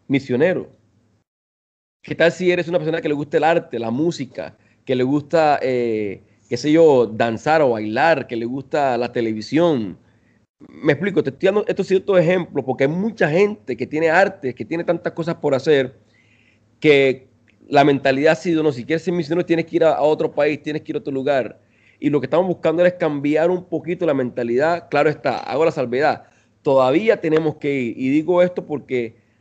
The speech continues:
la mitad, un poquito más de la mitad de la población aún no conoce a Jesús todavía.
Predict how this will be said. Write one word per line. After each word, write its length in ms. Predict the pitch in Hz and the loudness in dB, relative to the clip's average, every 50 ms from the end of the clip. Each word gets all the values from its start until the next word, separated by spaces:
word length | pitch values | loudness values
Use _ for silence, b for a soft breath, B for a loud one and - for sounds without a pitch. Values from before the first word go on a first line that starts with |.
| _ _ | _ _
la 300 | - 123 135 139 135 135 | -6 -4 0 0 0 0
mitad, 640 | 139 139 127 123 104 - 180 196 185 139 92 - - _ _ _ _ | 0 -2 -4 -4 -2 0 2 2 2 0 -2 -8 -14 _ _ _ _
un 100 | - 147 | -20 -12
poquito 320 | - 185 180 185 - 190 185 | -10 -10 -8 -6 -4 0 0
más 140 | 185 180 175 | 0 0 2
de 60 | 180 | 0
la 100 | 170 160 | 0 0
mitad 240 | 147 143 - 175 175 | -2 -2 -2 -2 -2
de 60 | 170 | -2
la 80 | 160 - | -2 -4
población 760 | 147 131 123 123 120 110 - 143 165 170 180 185 185 - - - _ _ _ _ _ _ _ _ | -6 -6 -6 -6 -6 -8 -6 -4 -2 -2 -2 -2 -4 -6 -12 -18 _ _ _ _ _ _ _ _
aún 320 | - 131 135 143 156 170 180 | -2 0 2 2 2 2 0
no 120 | 185 175 180 | -2 -4 -2
conoce 320 | 165 165 175 175 - 175 | -2 -2 -2 -2 -4 -6
a 20 | |
Jesús 320 | 139 143 135 - 185 185 180 | -6 -6 -4 -4 -4 -4 -2
todavía. 520 | - 160 139 123 113 110 110 101 80 62 | -2 -2 0 0 0 -2 -2 -4 -6 -8